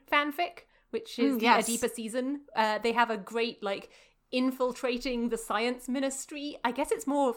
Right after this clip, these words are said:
Speaker 1: spy hijinks than battle, but it becomes pretty much a pitched battle by the end because Miles
Speaker 2: Yeah. It's, it's a small scale battle, but I think I would consider it a, a battle, and I think that Miles would have considered it a battle as well.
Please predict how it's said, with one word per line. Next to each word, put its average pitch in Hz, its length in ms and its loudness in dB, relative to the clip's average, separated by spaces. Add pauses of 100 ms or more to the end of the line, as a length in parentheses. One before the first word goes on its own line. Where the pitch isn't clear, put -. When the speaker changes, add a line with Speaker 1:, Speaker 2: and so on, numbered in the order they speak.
Speaker 1:
spy 226 380 0
hijinks 262 540 -4
than 302 140 -4
battle, 302 360 2
but 339 140 -2
it - 220 -8
becomes 523 560 2
pretty 370 220 -2
much 349 220 -2
a 302 60 0
pitched - 360 -4
battle 269 320 6
by 220 160 0
the 220 200 0
end 208 320 0
because 269 480 0
Miles 214 280 2
Speaker 2:
Yeah. 320 300 6 (640)
It's, 440 280 2
it's 466 160 2
a 523 180 6
small 415 260 6
scale 330 280 4
battle, 214 280 4
but 247 140 0
I 302 100 4
think 392 200 -4
I 370 100 2
would 320 140 0
consider 254 400 2
it 214 240 4
a, 202 500 2
a 220 80 2
battle, 214 300 2
and 226 120 2
I 240 80 2
think 320 220 -4
that 226 300 2 (100)
Miles 233 720 4
would 196 140 2
have 220 140 2
considered 208 480 4
it - 100 4
a 202 60 0
battle 208 320 8
as 226 180 4
well. 226 440 8